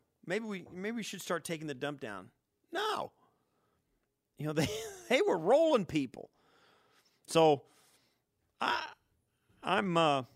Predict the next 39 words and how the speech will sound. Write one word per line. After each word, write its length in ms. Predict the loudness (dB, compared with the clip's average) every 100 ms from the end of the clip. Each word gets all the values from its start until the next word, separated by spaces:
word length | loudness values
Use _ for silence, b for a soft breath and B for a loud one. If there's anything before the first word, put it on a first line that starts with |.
| _ _ _ _ _ _ _ _ _ _ _ _ _ _ _
yeah, 180 | -4 -2
I, 300 | 0 -2 -2
I, 60 | -2
I 80 | -2
get 320 | 2 4 4
it, 40 | 2
and, 120 | -6 -8
but 180 | -8 -2
I 100 | 0
agree. 540 | 0 -2 -2 -2 -4 -6
I, 220 | -4 -4 -6
I 80 | -8
think 180 | -6 -4
Josh 320 | 0 2 2
does 220 | 2 2
need 160 | 0 -4
to 80 | -6
hit 200 | -6 -2
those, 260 | -4 -4
and 260 | -8 -10 -10 -12
Brownie, 360 | -2 -2 0
you 80 | -6
call 180 | -2 -2
them 100 | -2 -4
easy 260 | -2 -2
button 300 | 0 -2 -2
throws. 500 | -6 -4 -4 -4 -10 b b b b b
Just 200 | -10 -10
take 280 | -4 -2 -2
it, 80 | -6
and 40 |
let's 220 | -10 -10 -12
ke-, 220 | -16 -12
stay 220 | -6 -6
on 120 | -6
the 80 | -8
field, 260 | -6 -6 -4
and 60 |
let's, 160 | -6